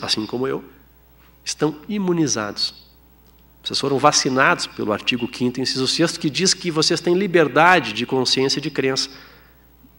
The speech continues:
Dito assim, num português bem informal, né, abre aspas, "pouco se me dá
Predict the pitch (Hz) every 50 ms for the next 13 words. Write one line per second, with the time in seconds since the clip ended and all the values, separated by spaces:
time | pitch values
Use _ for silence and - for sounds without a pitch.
0 | _ _ - - 196 - - 208 262 254 - 185 - - 202 214 220 202 165 139
1 | - 156 147 156 - 113 135 160 180 156 - - - - - - - - - _
2 | _ - 131 160 208 247 220 156 117 101 - 120 123 - - 113 98 92 101 127
3 | 175 190 160 - - - - - - - - - - 113 113 139 160 - - -
4 | - - - - - _ _ _ _ _ - - _ _ _ _ - - - 101
5 | 95 92 107 127 139 - - - - - - - - - - - - _ _ _
6 | _ _ _ - 220 233 - 202 - - 220 202 196 156 113 135 143 160 180 156
7 | -